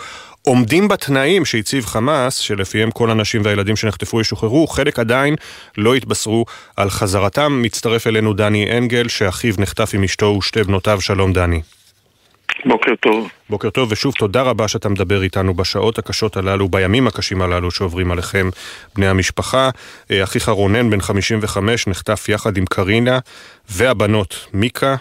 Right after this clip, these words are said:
Speaker 1: בת השמונה עשרה ויובל בת אחת עשרה, אה, ואתם מחכים להם מאז.
Speaker 2: כן,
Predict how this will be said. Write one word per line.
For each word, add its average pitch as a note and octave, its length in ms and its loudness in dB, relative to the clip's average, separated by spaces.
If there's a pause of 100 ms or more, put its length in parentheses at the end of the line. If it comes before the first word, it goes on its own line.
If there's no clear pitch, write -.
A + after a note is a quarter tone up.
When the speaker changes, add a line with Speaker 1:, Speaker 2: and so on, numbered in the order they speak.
Speaker 1:
בת G2 200 -4
השמונה F#2 340 0
עשרה A2 280 0 (100)
ויובל F#2+ 440 0 (440)
בת F#2 300 -2
אחת - 260 -6
עשרה, A2+ 460 0 (540)
אה, F#2 500 2
ואתם F#2+ 280 0
מחכים C#3 340 0
להם C3 160 2
מאז. A#2+ 360 0 (1200)
Speaker 2:
כן, E3 240 0